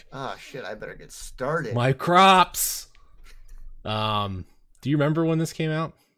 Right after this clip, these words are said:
Speaker 2: Eleven
Speaker 1: I
Speaker 2: years,
Speaker 1: never
Speaker 2: eleven years
Speaker 1: touched it.
Speaker 2: ago, two thousand nine. Did you ever, never mess with this?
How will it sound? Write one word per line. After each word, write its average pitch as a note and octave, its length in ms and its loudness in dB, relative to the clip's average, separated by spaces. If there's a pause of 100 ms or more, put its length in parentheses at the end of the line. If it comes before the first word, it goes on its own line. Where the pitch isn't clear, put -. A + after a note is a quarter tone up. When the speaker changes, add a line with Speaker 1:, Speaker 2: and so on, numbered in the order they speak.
(160)
Speaker 2:
Eleven B2+ 280 -2
Speaker 1:
I - 20 -2
Speaker 2:
years, C3 160 -2
Speaker 1:
never A#2 80 -4
Speaker 2:
eleven D#3 200 2
years D3+ 220 2
Speaker 1:
touched C3+ 120 -2
it. - 40 4
Speaker 2:
ago, C3 60 4
two C3 180 -2
thousand B2+ 380 0
nine. A#2 220 -2
Did G#2 140 -6
you A#2+ 80 -2
ever, A#2 280 -4
never A#2 200 -8
mess A2+ 200 -6
with B2 100 -12
this? B2+ 320 -10